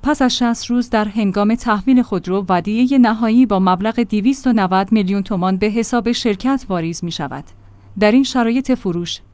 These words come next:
مشتریان می‌توانند رنگ‌های سفید، مشکی و خاکستری را برای بیجینگ یو پنج پلاس انتخاب کنند.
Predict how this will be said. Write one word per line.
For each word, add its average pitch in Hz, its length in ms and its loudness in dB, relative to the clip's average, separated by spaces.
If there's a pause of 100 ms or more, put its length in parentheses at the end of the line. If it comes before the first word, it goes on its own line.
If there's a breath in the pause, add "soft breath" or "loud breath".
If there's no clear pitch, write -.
مشتریان 240 520 2
می‌توانند 196 680 2
رنگ‌های 240 420 0
سفید، 214 460 -4 (140)
مشکی 208 340 0
و 202 120 -2
خاکستری 240 640 -2
را 240 140 0
برای 240 400 0
بیجینگ 214 420 0
یو 226 240 -2
پنج 247 320 -2
پلاس 220 380 -2
انتخاب 190 460 -6
کنند. 143 380 -8